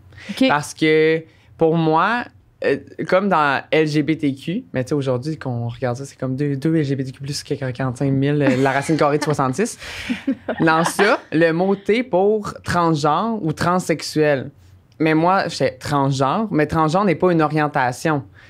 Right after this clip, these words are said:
Speaker 2: Tandis que dans le mot L G B T Q, c'est toutes des orientations sexuelles.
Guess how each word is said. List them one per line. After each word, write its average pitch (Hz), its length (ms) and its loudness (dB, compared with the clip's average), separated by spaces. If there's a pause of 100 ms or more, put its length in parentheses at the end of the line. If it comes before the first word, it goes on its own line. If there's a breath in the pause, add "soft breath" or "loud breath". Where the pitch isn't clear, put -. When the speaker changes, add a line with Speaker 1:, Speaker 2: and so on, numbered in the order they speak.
(120)
Speaker 2:
Tandis 147 320 0
que 165 60 2
dans 143 140 4
le 143 40 2
mot 160 240 0
L 165 140 2
G 147 160 0
B 143 120 -2
T 127 160 -2
Q, 214 380 -4 (480 loud breath)
c'est 156 240 0
toutes 185 200 2
des 143 180 0
orientations 131 540 -2
sexuelles. - 440 -2